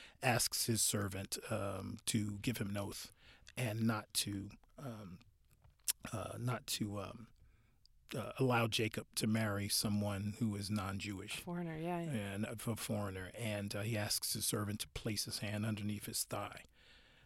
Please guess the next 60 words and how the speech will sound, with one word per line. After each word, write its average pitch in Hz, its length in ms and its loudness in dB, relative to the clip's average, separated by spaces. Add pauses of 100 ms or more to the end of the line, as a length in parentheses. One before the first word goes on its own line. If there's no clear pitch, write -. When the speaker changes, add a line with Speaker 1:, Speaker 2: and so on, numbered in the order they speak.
(120)
Speaker 2:
Yeah. 127 80 0
Speaker 1:
um, 117 420 -4 (300)
and 110 300 0
take 107 200 0
an 101 80 -4
oath. - 320 -4 (180)
Speaker 2:
I 180 100 4
left 175 260 4
it 165 80 2
at 151 140 4
that 147 260 4
when 151 100 -2
I 147 80 0
read 147 200 -2
that 147 120 -2
with 156 140 -8
my 151 180 -4 (160)
kids 151 240 -6
a - 20 -10
couple - 240 -10
weeks - 220 -8
ago. - 100 -10 (400)
Speaker 1:
You 123 120 6
did. 131 200 10
You 127 100 8
did 127 160 4
this - 180 4
Speaker 2:
I - 40 8
Speaker 1:
on, 123 80 10
Speaker 2:
left 117 260 8
Speaker 1:
uh, 185 100 4 (200)
Speaker 2:
a - 40 -6
hand 180 280 4
under 151 180 4
the 147 100 -2
thigh. - 340 -4 (400)
Speaker 1:
Well, 165 180 12
there's 190 200 12
Speaker 2:
We 196 60 12
Speaker 1:
this 214 100 12
Speaker 2:
didn't 208 140 10
go 190 140 12
any 196 160 12
further 160 260 4
than 151 140 -2
that. 151 140 -2 (220)
Speaker 1:
Well, 208 120 12
there 196 200 12
is 269 260 12
this, 185 240 12
there 175 240 12
is 208 280 12
this 160 220 12
root 135 380 12
that's 139 200 10
supposed 170 320 10
to 135 60 2
be 131 120 10
folklore. 120 640 10 (400)
Um, 113 640 6